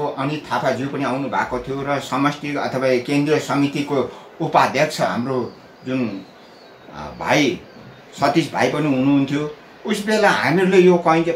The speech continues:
कैँजले पञ्चावटी भवनमा जुन हामीले एउटा, आ,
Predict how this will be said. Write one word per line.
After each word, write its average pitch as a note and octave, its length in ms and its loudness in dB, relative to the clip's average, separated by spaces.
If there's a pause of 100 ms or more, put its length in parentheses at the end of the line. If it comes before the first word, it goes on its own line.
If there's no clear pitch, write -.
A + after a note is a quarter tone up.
कैँजले E3 480 4 (540)
पञ्चावटी D#3+ 380 4
भवनमा B2+ 420 0
जुन D3+ 260 0
हामीले C#3 480 -2
एउटा, B2+ 240 0 (520)
आ, D#2+ 40 -14